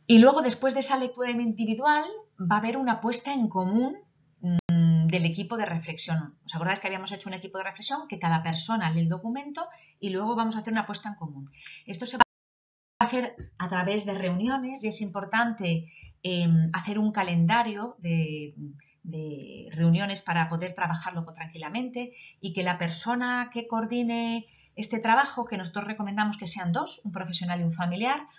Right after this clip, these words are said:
pues lea ve-, previamente el documento y, y, y que organice bien las sesiones para debatir, ¿no? Em, las personas del equipo de reflexión se reúnen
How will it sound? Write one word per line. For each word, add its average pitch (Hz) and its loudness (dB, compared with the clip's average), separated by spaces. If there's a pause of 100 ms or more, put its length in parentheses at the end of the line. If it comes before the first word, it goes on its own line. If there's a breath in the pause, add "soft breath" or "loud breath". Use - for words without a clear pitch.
(240 loud breath)
pues 170 2
lea 202 6
ve-, 208 -2
previamente 208 -2
el 196 -10
documento 269 -4
y, 262 -6
y, 170 2
y 170 -4
que 165 -2
organice 170 -2
bien 202 -4
las 220 0
sesiones 190 -8
para 170 -4
debatir, 143 -8
¿no? - -10 (800 loud breath)
Em, 170 4 (1200)
las 190 0
personas 202 -2
del 208 0
equipo 208 -2
de 214 0
reflexión 214 -4
se 208 -6
reúnen 254 0